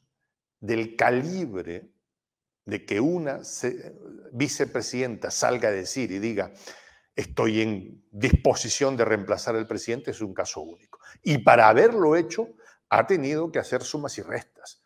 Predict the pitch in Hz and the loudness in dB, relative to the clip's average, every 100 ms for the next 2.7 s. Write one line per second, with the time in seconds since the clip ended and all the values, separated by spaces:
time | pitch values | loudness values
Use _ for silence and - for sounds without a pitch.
0 | _ - - - - 151 151 170 208 165 | _ -6 -4 2 2 4 2 4 4 4
1 | 143 120 139 196 185 120 104 - 127 127 | 0 0 2 2 2 0 -2 4 4 6
2 | 127 190 233 160 95 82 - | 6 6 8 4 2 -8 -12